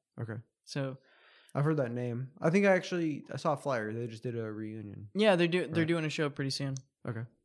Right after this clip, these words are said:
Speaker 2: But so not, you and
Speaker 1: Okay,
Speaker 2: Nani
Speaker 1: that's
Speaker 2: have
Speaker 1: what I'm talking
Speaker 2: been in
Speaker 1: about.
Speaker 2: Long Beach for over ten years?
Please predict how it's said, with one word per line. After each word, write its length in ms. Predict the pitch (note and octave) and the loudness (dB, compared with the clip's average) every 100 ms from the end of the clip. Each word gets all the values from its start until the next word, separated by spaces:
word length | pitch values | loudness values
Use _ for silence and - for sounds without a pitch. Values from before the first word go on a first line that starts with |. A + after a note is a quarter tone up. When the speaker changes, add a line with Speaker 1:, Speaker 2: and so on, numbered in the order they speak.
| _ - _ | _ -20 _
Speaker 2:
But 180 | F#3 F3 | 0 2
so 160 | G3+ E3+ | 4 4
not, 340 | D3+ D#3 - | 4 0 0
you 240 | F3 G#3+ | 2 4
and 120 | B3 F3 | 6 6
Speaker 1:
Okay, 100 | F3+ | 6
Speaker 2:
Nani 140 | G#3+ | 6
Speaker 1:
that's 160 | G#3 D#3 | 4 2
Speaker 2:
have 60 | |
Speaker 1:
what 40 | B2+ | -2
I'm 80 | G#2+ | 0
talking 140 | F3 | 2
Speaker 2:
been 100 | E3+ | 4
in 100 | E3 | 4
Speaker 1:
about. 100 | D#3 | 2
Speaker 2:
Long 220 | D3+ E3 | 2 2
Beach 260 | E3+ D#3+ - | 2 0 -2
for 180 | - C#3+ | -2 0
over 480 | C#3+ C#3 C#3+ C#3 - | 0 0 -2 -2 -6
ten 240 | - C#3+ | -4 -2
years? 480 | C#3+ F3 B3+ - - | -2 -2 -4 -8 -14